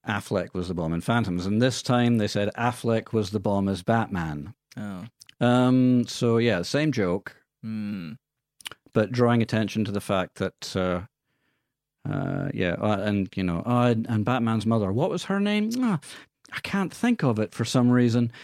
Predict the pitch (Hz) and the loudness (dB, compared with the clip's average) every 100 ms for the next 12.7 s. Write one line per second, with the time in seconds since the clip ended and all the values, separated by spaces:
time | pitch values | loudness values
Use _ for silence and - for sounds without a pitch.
0 | - - - _ - - - 131 131 127 | -20 -20 -20 _ -12 -6 0 4 4 4
1 | 123 117 - _ _ - 110 101 95 - | 2 0 -6 _ _ -12 -8 -8 -10 -16
2 | _ _ - 117 113 110 101 90 87 _ | _ _ -6 2 4 4 2 -2 -6 _
3 | _ 123 113 113 - 131 120 139 143 - | _ 0 2 0 0 -4 0 4 4 2
4 | - - - 139 147 131 117 120 120 113 | -8 -12 0 4 6 4 4 4 4 4
5 | 101 101 87 78 104 113 _ 277 - 220 | 2 0 0 -2 -6 -12 _ -14 -6 -4
6 | 135 226 202 90 67 - _ _ - - | -2 -2 -2 -4 -10 -18 _ _ -6 2
7 | 131 135 147 147 139 170 151 147 147 - | 4 4 4 2 2 2 4 4 4 0
8 | 117 101 95 - 110 87 - 135 127 127 | 0 2 0 0 0 0 -2 0 4 4
9 | 131 143 143 143 120 127 120 113 110 113 | 6 8 8 8 4 2 2 2 2 2
10 | 110 - 110 98 107 90 95 104 110 107 | 2 -2 0 2 0 0 0 0 0 0
11 | - 151 139 113 - 127 123 98 80 73 | -2 2 2 2 -2 0 2 0 -2 -4
12 | - 95 92 113 110 107 | -2 -2 -2 0 0 0